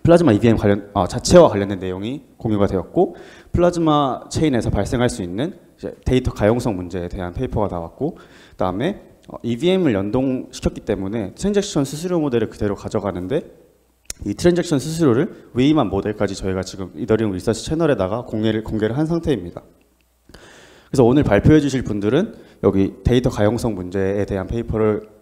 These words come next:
어, 공유해 주신 이, 이 뎁 로퍼라고 되어 있는데 박정원 연-, 블록체인 엔지니어님과, 어, 온더의 씨이오이신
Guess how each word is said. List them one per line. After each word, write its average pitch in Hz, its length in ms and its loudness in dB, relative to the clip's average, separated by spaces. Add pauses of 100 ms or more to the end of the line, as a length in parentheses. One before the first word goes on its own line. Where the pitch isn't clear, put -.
(100)
어, 73 240 -6
공유해 113 320 6
주신 170 380 -2 (240)
이, - 200 -16
이 101 120 -10
뎁 117 280 -4
로퍼라고 113 360 -2
되어 104 140 -10
있는데 90 180 -8
박정원 139 480 0
연-, 95 200 -6
블록체인 110 480 -6 (240)
엔지니어님과, 101 840 -8 (480)
어, 104 80 0
온더의 123 420 0
씨이오이신 180 680 -2